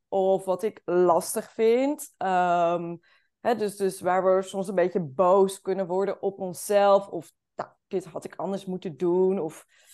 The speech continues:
ehm, dat je dus echt durft te, te zeggen, "Hey, oké,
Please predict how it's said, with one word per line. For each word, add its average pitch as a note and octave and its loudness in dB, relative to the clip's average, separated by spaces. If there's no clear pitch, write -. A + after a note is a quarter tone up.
ehm, E3 -2
dat G3 -12
je - -4
dus G3 -6
echt B3+ 0
durft A3+ -4
te, F#3 -4
te F#3 -10
zeggen, B3+ 0
"Hey, D#4+ -2
oké, A#3 0